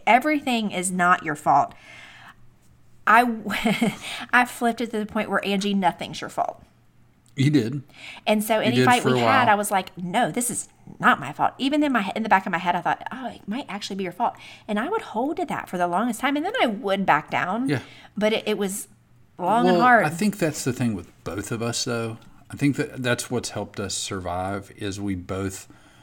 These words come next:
Speaker 2: and I told that, I don't know if it was when we were talking to a friend the other day or if it was another time, but I, I, that we both have that for each other where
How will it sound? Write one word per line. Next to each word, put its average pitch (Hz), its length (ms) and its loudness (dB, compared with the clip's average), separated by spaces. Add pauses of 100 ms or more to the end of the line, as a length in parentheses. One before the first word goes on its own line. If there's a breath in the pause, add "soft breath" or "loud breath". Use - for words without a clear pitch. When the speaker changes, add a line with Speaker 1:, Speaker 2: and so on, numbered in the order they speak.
(340 soft breath)
Speaker 2:
and 120 80 0
I 131 60 2
told 127 340 -4
that, 104 340 -4
I 104 40 -4
don't 104 140 -2
know 95 120 -4
if 87 160 -10
it 92 100 -8
was 87 160 -12
when 95 140 -4
we 90 60 -4
were 85 40 -8
talking 92 320 -8
to 90 80 -8
a 82 60 -8
friend 92 280 -6
the 90 80 -6
other 85 140 -8
day 107 400 -4
or 90 380 -10
if 95 220 -12
it - 80 -12
was 90 120 -12
another 95 300 -4
time, 95 280 -4
but 92 120 -6
I, 90 160 -8 (100)
I, 95 100 -10 (120)
that 101 300 -6 (120)
we 113 200 -2
both 117 320 0
have 113 260 -6
that 95 240 -4
for - 180 -10
each 95 160 -6
other 98 240 -4
where 90 240 -6